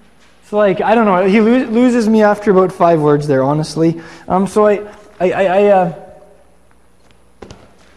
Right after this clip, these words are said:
I brought a nice collection of books today 'cause I wanna break down some of this stuff with you guys. This is a cool book, The New Testament from Twenty-six Translations. Um, it has, like, all of these different translations and their perspectives on it.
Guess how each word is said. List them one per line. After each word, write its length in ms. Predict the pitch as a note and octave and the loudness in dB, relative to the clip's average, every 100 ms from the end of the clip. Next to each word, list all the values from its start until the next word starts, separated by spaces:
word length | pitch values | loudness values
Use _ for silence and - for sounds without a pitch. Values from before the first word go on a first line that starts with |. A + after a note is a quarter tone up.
| _ _ - | _ _ -10
I 60 | |
brought 220 | D#3+ A#3 | -2 0
a 80 | B3+ | 2
nice 180 | G#3 A3 | 0 -2
collection 480 | - F3+ F#3+ F#3+ F3+ | -2 0 0 -2 -8
of 160 | C#3+ | -6
books 240 | C3 F#3+ - | -4 -4 -6
today 260 | - C#3+ | -6 -6
'cause 120 | C#3+ F3 | -6 -6
I 40 | |
wanna 140 | C4 | -4
break 320 | G3 E3 F3 D3+ | -4 -6 -8 -4
down 240 | D3 E3 | -4 -4
some 200 | D#3+ D3 | -6 -8
of 40 | |
this 120 | C#3+ - | -8 -6
stuff 260 | D3+ C#3 | -6 -6
with 160 | D3 D3 | -10 -6
you 40 | |
guys. 280 | C#3+ D3+ D3+ - - | -2 -2 -4 -12 -4
This 180 | G#3 A#3+ | -2 0
is 80 | A#3+ | -2
a 80 | G#3+ | -2
cool 200 | G#3 F#3 | -2 0
book, 380 | F#3+ F#3+ - | -2 -4 -12
The 80 | - | -4
New 180 | F#3 B3 | -2 -2
Testament 600 | - G#3+ G3+ G#3+ G3+ G3+ | 0 -2 0 -4 -4 -4
from 180 | G3 E3+ | -8 -8
Twenty-six 580 | - F3+ G3 - G#3+ - | -6 -4 -4 -6 -10 -12
Translations. 1160 | - F3 F3 D#3+ D#3 C#3 D3+ - G#3 C4+ C4+ - - - - | -6 -4 -4 -6 -6 -6 -6 -4 -2 -2 -4 -10 -20 -20 -14
Um, 420 | - E3+ F3 E3+ E3 - | -6 -4 -4 -4 -8 -12
it 200 | F3 F3+ | -4 0
has, 260 | F3+ F#3 F3 | 2 0 0
like, 320 | F#3 F#3 F3+ - | 0 0 -2 -2
all 180 | F#3 | 2
of 140 | G#3 F#3+ | 2 0
these 160 | G3 | -4
different 640 | E3+ G3 G3+ F#3 F3+ - - | -2 -4 -2 -4 -6 -16 -10
translations 840 | - F3 E3+ D#3+ E3 E3 F3+ F3 | -4 -4 -4 -6 -6 -8 -10 -8
and 80 | E3 | -8
their 100 | E3 | -10
perspectives 680 | E3 - E3+ D3+ E3 D#3 D3+ | -10 -8 -4 -4 -4 -8 -6
on 220 | D#3 | -4
it. 100 | D#3 | -4